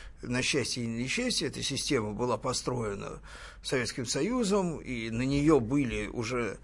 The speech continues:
надеты потребители, которые были с ней очень сильно завязаны.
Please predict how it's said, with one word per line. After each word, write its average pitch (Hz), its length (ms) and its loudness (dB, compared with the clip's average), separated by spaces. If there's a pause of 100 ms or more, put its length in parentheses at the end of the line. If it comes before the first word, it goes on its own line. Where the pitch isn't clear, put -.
(360)
надеты 139 580 4
потребители, 170 800 4
которые 120 800 0
были 110 300 -4
с 98 100 -4
ней 117 300 -2
очень 117 300 -2
сильно 113 340 -4
завязаны. 196 720 2